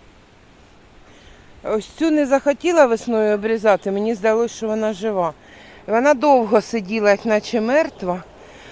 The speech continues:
а зараз, бачите, попускала і листочки, і пагани цьогорічні. І ось тут тільки-тільки ось ці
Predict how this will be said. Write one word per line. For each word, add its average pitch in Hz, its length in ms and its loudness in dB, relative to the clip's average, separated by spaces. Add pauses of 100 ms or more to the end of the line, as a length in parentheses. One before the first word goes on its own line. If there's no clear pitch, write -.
(160)
а 208 120 0
зараз, 247 400 0
бачите, 226 440 -2
попускала 214 800 2 (960)
і 214 80 -2
листочки, 247 840 -2 (760)
і 214 80 -10
пагани 262 760 0 (1400)
цьогорічні. 214 760 -2 (340)
І 220 120 2
ось 226 100 -2
тут 320 280 -4
тільки-тільки 254 720 -2 (640)
ось 202 140 -8
ці 220 300 -4